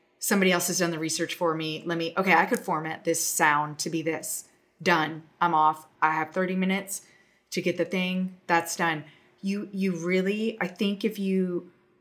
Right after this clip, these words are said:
are gonna be a small business owner or you have this dream, this side hustle, this full-time hustle that can only be a side hustle because you're at home with your kids, you, you really, you kind of do really need to, to do away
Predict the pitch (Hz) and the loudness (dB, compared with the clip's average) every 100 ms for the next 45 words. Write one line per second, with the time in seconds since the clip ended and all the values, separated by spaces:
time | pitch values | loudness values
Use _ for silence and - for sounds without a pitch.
0 | _ - 180 170 175 180 180 175 190 165 | _ -4 -2 0 0 0 0 0 0 0
1 | 165 165 165 170 160 165 156 156 170 151 | 0 -2 -4 -4 -6 -6 -6 -6 -6 -6
2 | 156 - 170 160 156 - 170 160 156 151 | -6 -4 -4 -4 -6 -6 -6 -6 -8 -8
3 | 147 160 160 156 156 - 147 147 147 - | -6 -4 -4 -6 -10 -8 -6 -6 -10 -16
4 | _ _ _ _ _ - 160 - 160 165 | _ _ _ _ _ -6 -4 -2 -2 -2
5 | 160 151 156 160 156 160 - - 180 208 | -4 -4 -4 -2 -2 -4 -4 -2 0 2
6 | 262 466 453 339 254 226 233 254 247 240 | 6 8 8 8 6 6 6 6 6 6
7 | 254 247 254 240 269 453 277 240 226 214 | 6 8 8 8 8 6 6 4 4 4
8 | 202 214 190 - - _ _ _ _ _ | 4 2 2 -2 -16 _ _ _ _ _
9 | _ - 202 208 - 202 185 185 190 214 | _ -6 -2 -2 0 0 4 6 6 4
10 | 202 185 180 - 180 190 185 175 175 170 | 2 -2 -2 0 2 2 0 2 4 2
11 | 165 - 170 180 185 190 180 - - _ | -2 -8 -4 0 2 2 2 -2 -8 _
12 | _ _ _ _ _ _ - 185 165 165 | _ _ _ _ _ _ -6 -4 0 0
13 | 160 160 160 160 160 165 185 208 | 0 -2 -2 0 0 0 -2 -4